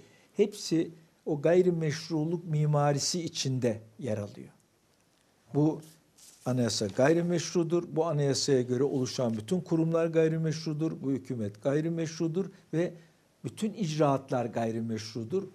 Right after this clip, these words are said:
Yargısı da çürümüştür. Askeri de militandır. E, adaleti de, e, çürümüş ve militandır. Bakın burada devlet kaldı mı?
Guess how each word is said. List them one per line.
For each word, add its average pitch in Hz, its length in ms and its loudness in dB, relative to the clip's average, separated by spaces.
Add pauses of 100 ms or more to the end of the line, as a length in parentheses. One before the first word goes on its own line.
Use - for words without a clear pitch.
(140)
Yargısı 139 520 -4
da 107 140 -8
çürümüştür. 165 760 -4
Askeri 127 480 -4
de 110 80 -4
militandır. 135 720 -4 (420)
E, - 140 -8
adaleti 120 640 -2
de, 180 180 -2 (420)
e, 160 120 -6
çürümüş 147 480 -6
ve 156 80 -2
militandır. 139 640 -4
Bakın 160 300 -4
burada 143 260 -2
devlet 147 300 2
kaldı 160 320 0
mı? 220 120 -12